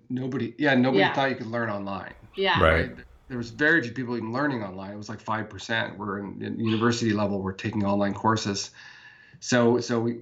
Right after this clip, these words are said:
Speaker 1: it was hard to do that. But I, I think we spent a lot of time raising money, and it was an investor that I met with in probably two thousand and eight, two thousand nine. It was three or four years after we started, and we'd raised a ton of money to shoot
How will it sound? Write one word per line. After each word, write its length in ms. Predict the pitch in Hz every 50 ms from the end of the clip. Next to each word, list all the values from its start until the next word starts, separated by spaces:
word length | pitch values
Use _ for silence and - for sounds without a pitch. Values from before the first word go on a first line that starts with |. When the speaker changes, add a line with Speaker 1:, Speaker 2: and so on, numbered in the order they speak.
| - -
Speaker 1:
it 80 | 143 139
was 140 | 123 117
hard 300 | - 110 135 135 135 120
to 60 | 117 113
do 200 | 104 120 120 117
that. 300 | 104 95 90 - - -
But 120 | 123 117
I, 240 | 113 110 110 107 107 - -
I 120 | 120 120
think 440 | 117 - 147 139 131 120 - - - _ _ _ _ _ -
we 80 | 143 143
spent 240 | 139 - 165 156 147
a 40 | 143
lot 140 | 139 139
of 60 | 139 131
time 240 | 143 139 131 127
raising 280 | 131 131 131 127 127 127
money, 280 | 123 123 123 123 123 120
and 80 | 120
it 60 | 117 107
was 240 | 117 117 117 - 131
an 220 | - - 120 117
investor 580 | 117 113 110 123 123 120 - - - 117 117 110
that 180 | 110 110 - -
I 120 | 113 113
met 220 | 113 117 113 113 113
with 240 | 117 110 - - 117
in 120 | 107 104
probably 280 | 104 110 113 110 113 110
two 180 | - - 120
thousand 380 | 117 117 110 107 107 107 104 98
and 100 | 101 104
eight, 340 | 104 104 104 104 107 - -
two 120 | - 117
thousand 320 | 113 110 107 104 107 104
nine. 320 | 104 101 104 104 101 101 101
It 80 | 104
was 120 | 98 - -
three 180 | - - 113 110
or 40 | 107
four 180 | - 113 107
years 240 | 104 104 104 104 101
after 220 | 104 101 - - 101
we 100 | 101 101
started, 520 | - - - 107 101 104 104 101 95 98
and 180 | 104 104 104 104
we'd 140 | 113 104 101
raised 260 | 117 113 113 - -
a 40 | -
ton 220 | - - 117 107
of 60 | 104
money 360 | 104 101 101 104 107 101 101
to 120 | 101 - 101
shoot 340 | - - - 110 101 -